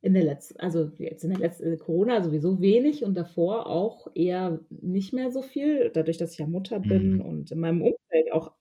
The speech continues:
Speaker 1: fast alle Familie haben und das so hinter sich gelassen
Speaker 2: Ja.
Speaker 1: haben, ähm,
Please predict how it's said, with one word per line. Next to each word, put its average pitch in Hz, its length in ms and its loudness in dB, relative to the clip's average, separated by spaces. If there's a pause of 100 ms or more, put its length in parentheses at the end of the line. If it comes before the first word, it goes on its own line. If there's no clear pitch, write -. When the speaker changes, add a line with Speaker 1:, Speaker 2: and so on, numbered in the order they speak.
Speaker 1:
fast - 460 -12
alle 202 320 2
Familie 196 580 0
haben 240 400 -4
und 170 200 -4 (420)
das 190 160 -4
so 208 60 4
hinter 190 300 4
sich - 180 -8
gelassen 143 440 -6
Speaker 2:
Ja. - 20 0
Speaker 1:
haben, 180 340 -4 (320)
ähm, 160 360 -2